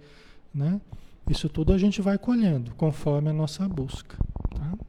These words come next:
Ok? Então vamos lá, né? Vamos aproveitar... e agradecer então a Deus por mais essa oportunidade. Obrigado, Senhor. Que todos nós possamos fazer germinar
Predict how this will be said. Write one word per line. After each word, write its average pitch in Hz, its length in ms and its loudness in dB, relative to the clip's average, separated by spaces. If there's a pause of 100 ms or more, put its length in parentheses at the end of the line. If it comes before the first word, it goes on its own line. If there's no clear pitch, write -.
(960)
Ok? 185 280 -4 (800)
Então 160 160 -4
vamos 151 280 0
lá, 120 240 -8
né? 165 280 0
Vamos 147 220 -2
aproveitar... 143 840 0 (680)
e 185 80 4
agradecer 160 720 4
então 131 560 0 (420)
a 135 120 -2
Deus 135 760 2 (1500)
por 156 140 4
mais 139 280 4
essa 139 220 0
oportunidade. 131 920 0
Obrigado, 139 500 2
Senhor. 131 480 -2 (800)
Que - 140 -8
todos 151 340 2
nós 160 300 6
possamos 165 840 2
fazer 170 400 6
germinar 151 960 4